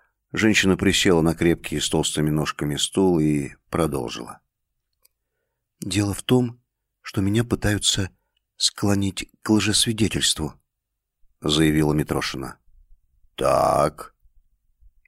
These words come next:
И кто это? Расскажите подробнее".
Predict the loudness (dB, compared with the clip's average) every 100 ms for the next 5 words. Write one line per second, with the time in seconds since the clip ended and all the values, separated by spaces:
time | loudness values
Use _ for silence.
0 | _ -4 -4 -2 0 2 2 2 2 0
1 | -4 _ _ _ -20 _ -20 _ _ -2
2 | 0 2 0 0 -2 -4 -2 0 4 6
3 | 6 4 2